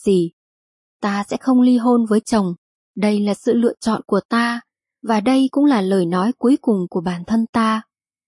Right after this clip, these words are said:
Đệ tử Đại Pháp, trợ sư chính Pháp, cũng phải chính lại càn khôn của mình. Sau này, cho dù biểu hiện của chồng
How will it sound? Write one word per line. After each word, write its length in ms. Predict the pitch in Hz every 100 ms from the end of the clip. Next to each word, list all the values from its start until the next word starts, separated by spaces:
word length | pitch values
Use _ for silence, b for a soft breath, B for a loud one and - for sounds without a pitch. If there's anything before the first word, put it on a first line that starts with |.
| _ _ -
Đệ 200 | 208 -
tử 160 | 220 180
Đại 180 | 196 - -
Pháp, 240 | 285 330 _ -
trợ 220 | 226 - -
sư 160 | 233 220
chính 200 | - 220 -
Pháp, 240 | 302 330 - _ _ _
cũng 140 | 262 294
phải 240 | 269 185
chính 300 | - 220 269
lại 220 | 285 214 -
càn 200 | 214 185
khôn 260 | - 277 262
của 120 | 220 185
mình. 260 | 196 185 180 - _ _ _ _ _ _ _ _ _
Sau 260 | - - 208
này, 360 | 202 190 180 - _ _ _
cho 180 | - 294
dù 240 | 262 233 180
biểu 200 | 185 185
hiện 260 | 208 - -
của 120 | 202
chồng 280 | - 208